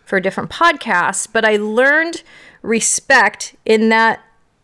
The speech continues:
in those months, in that year that I, I worked there, because I knew what it was like to be in charge. I knew what it's like to have everyone rely on you. You have to make all these decisions.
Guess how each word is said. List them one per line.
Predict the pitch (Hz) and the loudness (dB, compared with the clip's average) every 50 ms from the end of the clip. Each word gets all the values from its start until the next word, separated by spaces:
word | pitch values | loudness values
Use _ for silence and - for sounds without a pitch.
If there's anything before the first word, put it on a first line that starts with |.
| _ _ _ _ _ _ _ _ _ | _ _ _ _ _ _ _ _ _
in | - 240 240 | 0 2 2
those | 240 226 226 214 208 | 2 2 0 0 2
months, | 220 214 214 208 - - | 2 2 2 0 0 0
in | 226 226 | 2 2
that | 220 220 202 202 | 2 2 0 0
year | 214 208 220 220 | 2 2 2 2
that | 208 214 196 | 2 2 2
I, | 196 196 190 190 185 - - - | 2 2 2 0 -2 -4 -4 -2
I | 208 196 | -2 -2
worked | 180 185 226 349 - - - | 0 2 0 0 0 -2 -4
there, | 226 156 165 | -2 -2 -2
because | 170 190 196 - 214 196 196 190 190 - | -2 -4 -4 -2 0 0 0 0 -2 -2
I | - 190 185 | -4 -4 -2
knew | 185 190 214 | 0 -2 -2
what | 262 339 | -2 -2
it | 370 | -4
was | 349 - 269 | -4 -2 -2
like | 262 262 | -2 -2
to | - 240 | -4 -6
be | 262 262 | -6 -6
in | 285 294 | -4 -4
charge. | - 185 165 175 196 - - - | -2 -2 -2 -2 -4 -6 -8 -6
I | - 196 | -4 -4
knew | 180 185 196 226 | -2 -2 -2 -4
what | 269 330 - | -2 -2 -4
it's | 320 - - | -4 -2 0
like | 269 254 247 247 - | 0 2 0 0 -2
to | - 233 | -6 -6
have | 214 233 208 202 190 185 | -2 0 0 0 0 0
everyone | 190 185 208 233 233 233 233 233 240 233 220 | 0 0 0 0 0 0 0 2 0 0 0
rely | 214 240 233 220 208 202 202 202 | 0 0 2 2 2 2 0 0
on | 208 196 202 | 0 0 -2
you. | 196 196 196 196 | -2 -2 0 0
You | 196 196 208 | 0 0 -2
have | 208 202 | -2 -2
to | 202 - | -4 -4
make | 196 175 170 | -4 -2 0
all | 170 160 185 | 0 0 0
these | 214 226 220 | -2 -4 -4
decisions. | - 254 - - 220 214 - 226 208 202 202 196 196 190 196 | -6 -8 -6 -4 -4 -4 -2 -2 -2 -2 -2 -2 -2 -4 -8